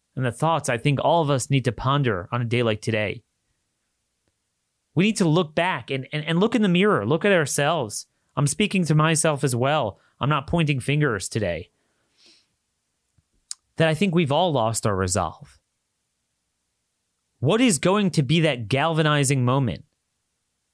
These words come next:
That catharsis? Or is there one?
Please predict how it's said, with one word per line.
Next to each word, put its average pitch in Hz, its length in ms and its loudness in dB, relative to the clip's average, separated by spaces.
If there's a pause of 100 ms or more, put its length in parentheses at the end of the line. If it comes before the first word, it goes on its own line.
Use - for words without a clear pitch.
(400)
That 139 160 -2
catharsis? - 880 -2 (540)
Or 190 200 2
is 220 140 2
there 214 220 2
one? 95 320 -4